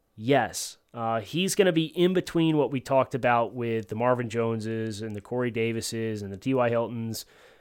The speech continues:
versus the Allen Robinsons. I would expect Fuller's probably gonna get somewhere around fifteen per. Uh, he was on pace for a career year, on pace for a thousand yards, took the six-game suspension, missed the last five games.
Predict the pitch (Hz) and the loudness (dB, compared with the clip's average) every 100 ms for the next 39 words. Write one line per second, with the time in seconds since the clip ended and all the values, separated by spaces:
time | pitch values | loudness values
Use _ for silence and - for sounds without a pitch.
0 | _ _ _ 131 143 139 117 127 120 117 | _ _ _ 2 4 4 0 2 2 2
1 | 117 113 110 - 113 - 143 160 175 170 | 0 0 -2 -6 -8 -4 6 8 8 4
2 | - 156 147 143 - 143 143 - 135 127 | 2 4 4 2 0 4 4 2 2 2
3 | 123 123 120 120 113 - 120 117 110 107 | 2 -2 -2 0 -2 -2 -4 -2 -2 -4
4 | - 113 - 117 104 - - - _ _ | -4 -8 -6 -10 -10 -12 -16 -18 _ _
5 | _ _ _ _ _ _ _ _ - 87 | _ _ _ _ _ _ _ _ -16 -14
6 | 80 120 123 110 120 120 - 123 - 120 | -14 -12 -8 -4 -2 -4 -2 -4 -4 -8
7 | - 113 113 107 110 110 110 101 - 117 | -8 -6 -6 -4 -4 -2 -4 -8 -10 -10
8 | 113 123 - 120 - 117 110 117 110 104 | -6 -6 -6 -6 -2 0 0 -4 -6 -4
9 | 104 101 - _ - _ _ _ _ - | -6 -8 -14 _ -20 _ _ _ _ -4
10 | 135 127 - 135 - 135 131 123 123 - | -2 -2 0 0 0 0 0 -2 -2 -2
11 | 123 117 - 117 117 123 131 123 120 120 | -2 -2 -4 -4 -2 -2 0 2 2 0
12 | - 120 117 - 113 110 104 104 - | -2 0 0 -4 -8 -6 -8 -10 -12